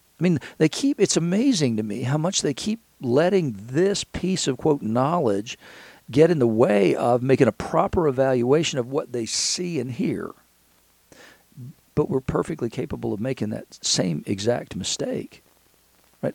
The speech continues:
This is the thing I know about somebody, and I'm gonna let that stand in the way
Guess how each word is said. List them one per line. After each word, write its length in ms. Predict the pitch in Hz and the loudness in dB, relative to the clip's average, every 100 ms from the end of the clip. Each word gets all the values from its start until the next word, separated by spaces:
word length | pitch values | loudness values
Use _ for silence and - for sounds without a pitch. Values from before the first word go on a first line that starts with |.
| - | -4
This 160 | 123 - | -4 -2
is 120 | 131 | 0
the 100 | - | -2
thing 240 | - 139 117 | 2 2 2
I 80 | |
know 340 | 110 113 160 175 | 2 4 6 4
about 320 | 113 110 - | 2 -2 -4
somebody, 460 | - 120 113 117 120 | -6 -4 -4 -4 -2
and 100 | 117 | 0
I'm 60 | |
gonna 160 | 123 117 | 0 0
let 260 | 135 143 | 2 2
that 180 | 131 123 | 0 -2
stand 420 | - - 147 156 | -2 -2 -2 -2
in 60 | 143 | -4
the 60 | 127 | 0
way 300 | 131 139 | 4 4